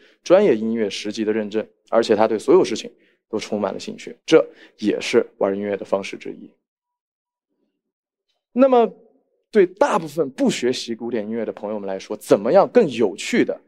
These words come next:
去欣赏古典音乐呢？因为一提到古典音乐，很多朋友会觉得枯燥、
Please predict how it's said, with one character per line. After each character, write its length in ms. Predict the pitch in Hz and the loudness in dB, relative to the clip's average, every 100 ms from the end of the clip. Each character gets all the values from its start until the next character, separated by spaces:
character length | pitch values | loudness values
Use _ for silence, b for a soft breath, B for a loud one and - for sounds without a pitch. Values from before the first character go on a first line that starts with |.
| _ _ _ - | _ _ _ -8
去 120 | 143 | -4
欣 160 | - 220 | 2 4
赏 160 | 117 | 4
古 120 | 110 | 0
典 120 | 107 98 | -6 -6
音 60 | |
乐 140 | 101 95 | -12 -14
呢？ 100 | - | -14
因 100 | 135 | -6
为 60 | 165 | -4
一 40 | |
提 140 | 170 139 | 4 4
到 100 | 123 | 4
古 120 | 127 | 2
典 100 | 107 | -2
音 80 | 110 | 0
乐， 100 | 107 | -2
很 160 | 104 | -2
多 120 | 110 | -6
朋 120 | 113 113 | -4 -4
友 60 | |
会 80 | 107 | -4
觉 100 | 104 | 0
得 160 | 107 - _ _ _ _ _ _ _ _ _ _ _ _ _ _ _ _ | 0 0 _ _ _ _ _ _ _ _ _ _ _ _ _ _ _ _
枯 160 | - 131 | -4 2
燥、 160 | 120 | 2